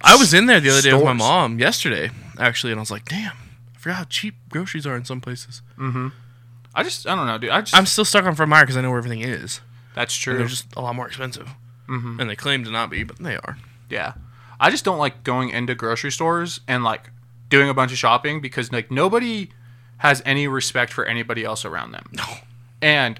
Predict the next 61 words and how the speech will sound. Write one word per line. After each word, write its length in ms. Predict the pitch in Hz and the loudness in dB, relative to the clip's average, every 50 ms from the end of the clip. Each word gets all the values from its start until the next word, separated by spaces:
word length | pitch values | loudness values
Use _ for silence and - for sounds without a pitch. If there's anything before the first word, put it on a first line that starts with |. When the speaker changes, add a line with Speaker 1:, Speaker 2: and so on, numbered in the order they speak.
| - - | -2 2
Speaker 2:
I 120 | - 208 | 4 4
try 260 | 247 - - 208 208 240 | 4 4 4 2 2 2
to 60 | 233 | 0
have 180 | 233 240 233 | -4 -6 -6
respect 280 | 247 - - 277 262 - | -8 -10 -10 -10 -12 -12
for 100 | - 233 | -14 -14
people 260 | - 254 233 240 247 | -12 -12 -10 -4 -2
Speaker 1:
Right. 80 | - - | -2 -2
Speaker 2:
around 140 | 240 240 240 | -2 -2 -4
me 140 | 247 254 | -4 -4
because 200 | - 220 180 190 | -6 -6 -4 -4
I'm 80 | 185 185 | -2 -2
like, 160 | 190 190 - | -4 -4 -2
"Yo, 180 | 220 208 185 135 | -2 -2 -2 0
like, 300 | 123 139 127 123 - - - - - - - - - - - | 0 0 0 -2 -4 -14 -20 -20 -20 -20 -20 -20 -20 -18 -2
you're 180 | 127 131 147 170 | 2 2 4 4
walking 460 | 190 202 208 202 214 208 202 196 180 - - - - - - - - - - | 6 4 4 4 0 -4 -4 -4 -6 -10 -18 -20 -20 -20 -20 -20 -20 -8 -6
on 140 | 127 143 180 | -4 -4 -2
the 80 | 190 | -2
left 200 | 185 185 175 175 | -4 -4 -4 -4
side. 320 | - 190 170 185 - - 131 | -4 -4 -4 -4 -4 -6 -4
Speaker 1:
Right. 200 | 113 95 85 - | -4 -4 0 0
Speaker 2:
I'm 100 | 147 214 | 0 0
gonna 100 | 262 277 | 0 -4
walk 240 | 254 226 196 202 - | -6 -6 -6 -6 -6
on 60 | 208 | -8
the 60 | 214 214 | -6 -4
right 140 | 220 214 | 0 2
Speaker 1:
That's, 140 | 208 226 - | 4 4 4
Speaker 2:
side." 160 | 139 110 - | 2 2 4
Speaker 1:
that's 160 | 226 247 - 277 | 4 4 4 4
another 200 | 240 208 185 175 | 4 4 4 4
reason 180 | 165 165 165 151 | 4 4 4 2
I 60 | 135 | 4
like, 200 | 131 123 123 123 | 4 4 4 2
like, 240 | 123 117 120 - - | -2 -4 -4 -4 -8
the 80 | 123 | -8
more 180 | 123 117 104 101 | -6 -6 -6 -6
expensive 440 | 107 - - 110 104 - - 104 - | -8 -6 -6 -6 -6 -6 -8 -10 -8
grocery 320 | 107 101 104 - - 113 | -8 -8 -8 -8 -8 -8
stores. 300 | - - 107 104 101 107 | -8 -6 -6 -8 -6 -2
And 60 | 113 | -2
I 60 | 117 | 0
hate 220 | 117 127 135 - - | 2 2 0 0 -2
spending 560 | - - 135 127 123 120 113 113 113 110 110 - - - - - - - - - - - - - - - - - - | -4 -2 -2 0 0 0 -2 -2 -4 -8 -12 -14 -20 -20 -20 -20 -20 -20 -20 -20 -20 -20 -20 -20 -20 -20 -20 -16 -16
as, 140 | 127 127 131 | -14 -14 -6
as 220 | - 139 139 120 127 | -4 -2 -2 0 0
much 160 | 123 113 113 | 0 0 0
as 80 | 117 | -2
I 80 | 120 110 | -4 -4
do 200 | 113 117 120 117 | -4 -4 -6 -4
on 120 | 110 107 110 | -4 -6 -4
groceries. 580 | 107 110 113 113 110 - 98 98 95 92 - - - - - - - - - - | -4 -4 -4 -4 -4 -6 -8 -10 -10 -12 -14 -16 -18 -20 -20 -20 -20 -10 -2 2
I 40 | 135 | 2
think 100 | 170 196 | 4 4
I'm 60 | 202 | 2
gonna 120 | 147 123 113 | 0 0 0
get 100 | 107 98 | -2 -4
a 40 | |
Costco 440 | - - 101 90 104 - - 80 80 | -2 0 -2 -2 0 -4 -6 -8 -6
card. 260 | - 90 69 67 - | -6 -6 -6 -6 -8